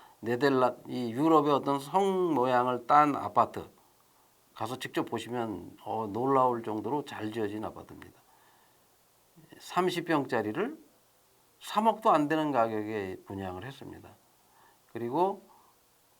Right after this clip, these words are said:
돈이 부족한 사람들은 입주한 다음에 십 년 동안 분납해서 분양가를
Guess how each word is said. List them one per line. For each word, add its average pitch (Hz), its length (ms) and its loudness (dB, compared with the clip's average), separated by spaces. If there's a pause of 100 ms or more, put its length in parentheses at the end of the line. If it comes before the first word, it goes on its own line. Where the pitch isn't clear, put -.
(120)
돈이 170 420 2
부족한 143 380 2
사람들은 110 640 -2 (600)
입주한 170 580 4
다음에 117 500 6 (1500)
십 - 260 -6
년 185 380 4
동안 151 460 2
분납해서 156 920 4 (640)
분양가를 113 720 -2